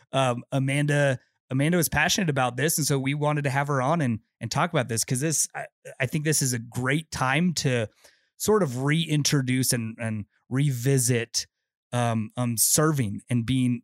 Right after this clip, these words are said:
being a part of a church, being a part of Fathom and, and what that kind of looks like in the sense of volunteering or, or getting involved, um, uh, where you are called, where you are gifted, where God wants you to be.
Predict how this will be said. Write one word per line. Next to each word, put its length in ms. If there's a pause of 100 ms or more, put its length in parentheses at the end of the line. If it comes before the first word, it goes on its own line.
(220)
being 180
a 60
part 580
of 340 (680)
a 120
church, 440
being 160
a 60
part 260
of 80
Fathom 640
and, 300 (420)
and 220
what 220
that 140
kind 200
of 80
looks 420
like 400 (240)
in 80
the 80
sense 320
of 80
volunteering 840
or, 240
or 100
getting 380
involved, 720 (100)
um, 340 (460)
uh, 180
where 340
you 220
are 120
called, 400
where 140
you 160
are 120
gifted, 500
where 140
God 280
wants 340
you 120
to 100
be. 360